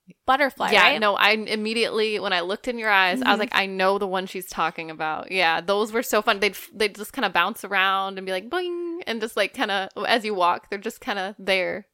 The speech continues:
Speaker 2: Like, yeah.
Speaker 1: I love it. But speaking of fashion,
Speaker 2: Yeah.
Speaker 1: fashion moments.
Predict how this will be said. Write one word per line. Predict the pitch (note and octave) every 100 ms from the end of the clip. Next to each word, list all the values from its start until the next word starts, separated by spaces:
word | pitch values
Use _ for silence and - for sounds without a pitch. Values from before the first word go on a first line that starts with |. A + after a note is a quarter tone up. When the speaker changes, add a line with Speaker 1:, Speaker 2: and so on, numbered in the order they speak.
| _
Speaker 2:
Like, | - - _ _ _
yeah. | F#3 - F#3 _ -
Speaker 1:
I | G#3+ G3+ G3
love | G3+ F#3+
it. | F3 E3 - _ _ _
But | F#3+ E3+ - _
speaking | - - - A#3+ - B3+ G3+ F3 G3+ _ _ _ _ _
of | -
fashion, | - - A#3+ A3+ - G3+ F3 A3 _ -
Speaker 2:
Yeah. | F3 - -
Speaker 1:
fashion | A#3 - A3+
moments. | G#3 G3+ G#3+ G#3+ G#3 _ -